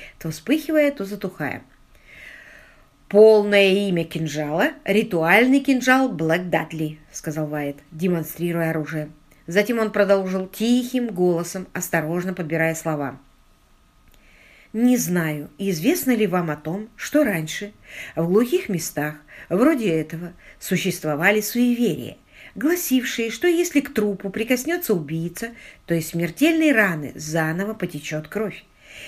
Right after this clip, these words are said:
Если же орудие преступления вновь вложить в руку убийцы, оно покроется кровью. Ты ведь слышал об этом, Джордж?» «Продолжай», — глухо произнёс тот в ответ. Вайт некоторое время молча рассматривал клинок,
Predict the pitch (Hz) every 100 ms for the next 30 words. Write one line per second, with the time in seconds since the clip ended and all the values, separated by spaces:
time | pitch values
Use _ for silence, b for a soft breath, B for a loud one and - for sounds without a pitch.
0 | B - 156 208 208 214 196 214 208 220
1 | 226 202 196 202 - 196 208 190 175 151
2 | 208 330 247 214 190 185 190 180 175 165
3 | 160 - - - B B B 143 151 214
4 | 208 175 180 175 180 170 160 139 135 -
5 | b b b - 170 170 247 415 311 202
6 | 165 151 147 165 180 - - _ _ _
7 | _ _ _ _ _ - 160 175 175 190
8 | 165 175 143 135 - _ 160 160 254 269
9 | - 165 156 190 190 165 170 165 143 135
10 | B B B B B 165 202 320 349 311
11 | 302 311 285 294 294 196 202 247 294 294
12 | 277 269 233 233 254 247 240 233 196 165